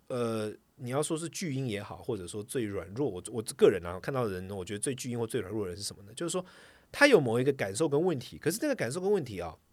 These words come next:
对于很老练的人来说，当然就很好解决，就一弹指就可以解决。可是至少一般人会想要办法去解决它，但是当事人他没有，他被这个感受跟情绪牵着鼻子走到，他非得要去找别人帮他解决，他才有办法变好。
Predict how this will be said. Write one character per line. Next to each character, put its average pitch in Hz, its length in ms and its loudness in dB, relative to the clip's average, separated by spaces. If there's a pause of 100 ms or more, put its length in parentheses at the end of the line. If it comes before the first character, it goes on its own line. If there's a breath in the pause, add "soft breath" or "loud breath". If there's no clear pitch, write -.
(920 loud breath)
对 254 180 6
于 156 440 4
很 220 240 2
老 131 160 6
练 170 180 4
的 110 100 0
人 98 80 -2
来 95 140 -2
说， 117 80 0
当 143 160 0
然 123 80 -2
就 135 80 0
很 143 160 -2
好 165 140 4
解 107 120 -4
决， 90 160 -12
就 117 100 -8
一 - 20 -20
弹 - 240 -6
指 107 40 -10
就 107 80 -4
可 98 120 -6
以 - 20 -14
解 90 100 -14
决。 87 220 -20 (300 loud breath)
可 175 180 2
是 247 100 -2
至 254 240 -2
少 151 160 2
一 208 120 -2
般 175 200 4
人 135 120 0
会 170 120 -2
想 - 220 -4
要 113 80 -6
办 135 160 2
法 95 100 -6
去 120 140 -8
解 92 180 -8
决 78 200 -16
它， - 180 -12 (260 loud breath)
但 247 160 6
是 226 80 0
当 220 240 4
事 226 200 0
人 101 200 -4 (160)
他 - 140 -2
没 202 220 4
有， 190 140 2
他 - 120 2
被 247 140 4
这 226 100 0
个 196 80 2
感 107 220 -2
受 156 180 0
跟 147 160 0
情 110 240 -4
绪 123 100 -4
牵 147 220 -2
着 139 80 4
鼻 104 180 -2
子 101 120 -6
走 - 200 -8
到， - 220 2 (380 soft breath)
他 151 160 4
非 156 280 4
得 113 180 -4
要 110 140 0
去 113 160 -6
找 92 200 -8
别 101 160 -4
人 98 120 -4
帮 113 120 -8
他 104 100 -6
解 - 140 -10
决， 90 120 -14
他 113 140 -10
才 113 100 -8
有 92 80 -6
办 98 120 -10
法 92 120 -16
变 95 140 -10
好。 - 180 -20